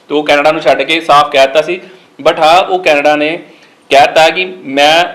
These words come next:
ਹਮੇਸ਼ਾ ਪਸੰਦ, ਪਹਿਲੀ ਪਸੰਦ ਰਿਹਾ ਤੇ ਪਹਿਲੀ ਪਸੰਦ ਰਹੂੰਗਾ। ਤੇ ਬਾਕੀ ਗੱਲ ਕੋਈ ਜਿਹੜੀ ਪੋਜ਼ਿਟਿਵ ਰਿਜ਼ਲਟ ਸੀ, ਯੈਸ, ਦੇਖਣ ਨੂੰ ਜਿਹੜੇ ਜ਼ਰੂਰ ਮਿਲ ਰਹੇ ਆ।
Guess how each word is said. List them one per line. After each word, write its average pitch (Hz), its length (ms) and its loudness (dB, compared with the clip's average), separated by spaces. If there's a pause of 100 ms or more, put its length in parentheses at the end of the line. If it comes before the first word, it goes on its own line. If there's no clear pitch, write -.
(140)
ਹਮੇਸ਼ਾ 143 340 0
ਪਸੰਦ, 143 420 -4
ਪਹਿਲੀ 160 540 -2
ਪਸੰਦ 160 320 -2
ਰਿਹਾ 151 520 -2
ਤੇ 147 80 -2
ਪਹਿਲੀ 165 260 2
ਪਸੰਦ 160 280 -2
ਰਹੂੰਗਾ। 165 720 0
ਤੇ 143 60 0
ਬਾਕੀ 139 340 0
ਗੱਲ 170 160 2
ਕੋਈ 175 140 -4
ਜਿਹੜੀ 175 160 0
ਪੋਜ਼ਿਟਿਵ 160 500 0
ਰਿਜ਼ਲਟ 160 260 0
ਸੀ, 170 120 -8
ਯੈਸ, 151 420 -2 (140)
ਦੇਖਣ 135 300 -8
ਨੂੰ 135 80 -8
ਜਿਹੜੇ 135 200 -8
ਜ਼ਰੂਰ 120 340 -16
ਮਿਲ 107 220 -16
ਰਹੇ 95 140 -20
ਆ। 95 40 -20